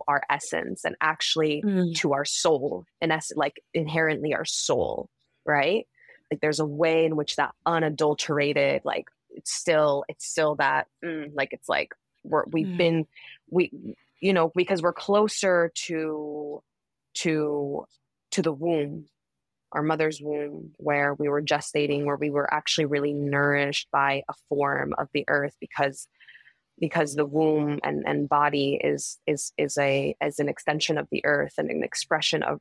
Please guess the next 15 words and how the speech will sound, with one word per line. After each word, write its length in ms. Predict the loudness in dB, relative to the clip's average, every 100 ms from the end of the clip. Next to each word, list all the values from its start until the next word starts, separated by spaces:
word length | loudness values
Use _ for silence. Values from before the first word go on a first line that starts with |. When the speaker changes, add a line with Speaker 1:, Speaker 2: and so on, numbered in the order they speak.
| -2
Speaker 1:
earth. 420 | 0 0 -4 _ _ _ _ _ _ _ _ _ -4
And 440 | 2 2 2 0 -4 _ _ -20 _ _ _ _ _ _ _ _ _ -8
we 840 | 2 4 4 4 4 4 2 -2 -6 -2
were, 200 | -2 -2 -4
were 160 | -2 -2
born, 680 | 0 2 4 4 2 2 2
you 100 | 2
know, 120 | 2
we 120 | 0
crack 500 | -2 -2 0 0 -2
through 100 | -2
that 200 | -2 -2
portal 340 | 0 2 2
and 100 | 0
we're 120 | -2